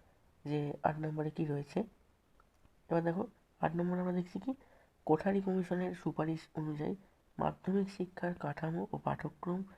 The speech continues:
সম্পর্কে আলোচনা করো। তারপরে নয়, বয়স্ক শিক্ষা বলতে কী বোঝো, বয়স্ক শিক্ষার লক্ষ্য ও উদ্দেশ্যগুলি লেখো।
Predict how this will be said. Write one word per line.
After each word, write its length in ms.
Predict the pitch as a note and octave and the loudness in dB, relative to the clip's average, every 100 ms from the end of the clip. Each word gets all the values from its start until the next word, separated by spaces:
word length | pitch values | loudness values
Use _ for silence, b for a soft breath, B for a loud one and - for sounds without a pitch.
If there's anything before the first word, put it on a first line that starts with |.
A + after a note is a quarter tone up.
| B _ - | B _ -4
সম্পর্কে 440 | D#3 D#3 D#3+ D#3+ | -2 0 0 0
আলোচনা 420 | F#3+ D#3 C#3+ C3+ C3+ | -2 -2 -2 -2 -2
করো। 220 | - C#3 - - _ - _ _ - - - | -4 -6 -10 -20 _ -20 _ _ -20 -20 -6
তারপরে 360 | E3+ E3 F3+ | -2 0 0
নয়, 320 | F3 D#3+ E3+ F#3+ - _ - B2+ | 0 0 -2 -4 -10 _ -6 0
বয়স্ক 520 | C3+ D#3+ F3+ - G3+ | 2 2 0 -2 -4
শিক্ষা 480 | - F#3 - - F3+ | -2 -6 -6 -4 0
বলতে 300 | F3+ F3 F3+ | 2 2 0
কী 180 | E3 | 2
বোঝো, 320 | D#3 D#3 D3 F#3+ B B - - | 4 2 0 -4 B B -10 8
বয়স্ক 360 | C#3 D3 - E3 | 10 10 10 6
শিক্ষার 380 | - - - | 6 -4 -2
লক্ষ্য 460 | E3 C#3 - - G3 | 0 0 -2 0 4
ও 120 | - | 4
উদ্দেশ্যগুলি 800 | - C#3 C3+ D3 - E3+ D#3+ F#3 | 4 2 0 -4 -4 -4 2 4
লেখো। 340 | D#3 C3+ - | 4 2 -6